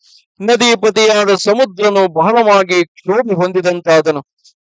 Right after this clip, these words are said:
ಆಕಾಶದಲ್ಲಿ ಹಕ್ಕಿಗಳು ಪರುಷ ಧ್ವನಿಯಿಂದ ಕೂಗಿದವು. ಕ್ರೂರ ಸ್ವರೂಪವುಳ್ಳ ಮೇಘಗಳು ಮಹೋತ್ಪಾತ ಸೂಚಕಗಳಾದ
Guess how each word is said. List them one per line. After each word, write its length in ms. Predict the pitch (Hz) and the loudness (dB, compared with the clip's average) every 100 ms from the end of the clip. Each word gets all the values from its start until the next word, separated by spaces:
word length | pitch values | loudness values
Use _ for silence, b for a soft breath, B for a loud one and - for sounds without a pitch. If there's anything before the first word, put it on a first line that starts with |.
| _ _ - | _ _ 0
ಆಕಾಶದಲ್ಲಿ 800 | 233 220 226 214 214 202 208 202 | 0 2 2 2 0 0 0 0
ಹಕ್ಕಿಗಳು 720 | 170 _ - 233 202 202 190 | -4 _ -4 -2 0 -2 -2
ಪರುಷ 340 | - 233 254 233 | -2 0 0 0
ಧ್ವನಿಯಿಂದ 640 | 185 147 175 226 208 196 185 180 165 | -2 -2 -2 0 -2 0 0 2 0
ಕೂಗಿದವು. 500 | 165 180 185 170 156 | -2 -2 2 0 -2
ಕ್ರೂರ 840 | - - - _ - 247 285 269 247 | -10 -20 -20 _ -8 -2 0 0 -2
ಸ್ವರೂಪವುಳ್ಳ 840 | - 233 254 247 233 226 226 220 | -2 -2 0 0 0 0 2 0
ಮೇಘಗಳು 760 | 202 196 240 220 208 220 208 | 0 0 0 0 -2 0 0
ಮಹೋತ್ಪಾತ 840 | 196 180 175 254 - - 254 269 254 | 2 2 4 2 0 -2 0 2 0
ಸೂಚಕಗಳಾದ 800 | 233 233 226 214 208 208 202 | -2 -4 -2 0 2 2 2